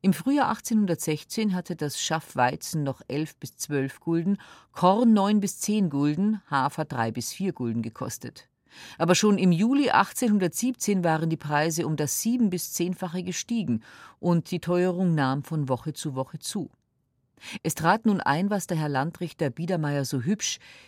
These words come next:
die gestörte öffentliche Meinung des Volkes nennt, nämlich Angst,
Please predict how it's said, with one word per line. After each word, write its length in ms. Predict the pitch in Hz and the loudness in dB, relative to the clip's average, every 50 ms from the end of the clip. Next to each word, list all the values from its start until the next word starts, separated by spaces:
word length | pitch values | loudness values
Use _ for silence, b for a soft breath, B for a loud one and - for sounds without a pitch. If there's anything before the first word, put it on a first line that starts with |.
| B B - | B B -4
die 340 | 170 175 170 165 165 156 - | 0 0 2 2 2 0 -2
gestörte 680 | - 151 139 - - - 185 190 180 - 170 156 - | -2 -4 -4 -4 -2 -2 -2 -2 -2 -2 -2 -2 0
öffentliche 480 | - 175 - - 165 139 147 135 - 147 | -2 -4 -4 -4 -6 -6 -6 -4 -2 -2
Meinung 320 | 131 131 143 156 151 143 | 0 0 0 0 -2 -2
des 180 | 127 135 - - | -4 -4 -6 -8
Volkes 520 | - - 185 185 180 - - 120 - - | -6 -4 -4 -4 -4 -4 -6 -8 -6 -4
nennt, 560 | 120 101 - - - - - - - - - - | -4 -4 -6 -8 -12 -16 -18 -18 -18 -20 -14 -8
nämlich 340 | 123 117 113 110 113 - - | -6 -4 -4 -4 -4 -2 -2
Angst, 640 | - 156 196 208 - - - - - - - - | 0 0 0 -2 -4 -8 -12 -16 -18 -20 -20 -20